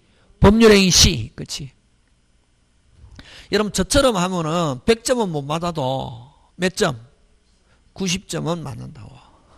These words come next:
무조건 밀어붙여라. 법률행위가 하면 때. 아니, 법률행위가 하면 뭐? 때. 어느 때?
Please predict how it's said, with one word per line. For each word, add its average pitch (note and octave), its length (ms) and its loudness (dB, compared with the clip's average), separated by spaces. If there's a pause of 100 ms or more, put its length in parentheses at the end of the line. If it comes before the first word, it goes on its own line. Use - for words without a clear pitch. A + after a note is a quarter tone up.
(1080)
무조건 D3+ 640 -4 (400)
밀어붙여라. D#3 840 -2 (2500)
법률행위가 G#3+ 840 2
하면 F#3+ 180 -6 (120)
때. G#3+ 560 2 (1700)
아니, G3+ 220 2
법률행위가 A3+ 880 2
하면 G3 240 -2
뭐? E3 180 2 (100)
때. A#3 220 6
어느 F3 300 0
때? D3 440 -4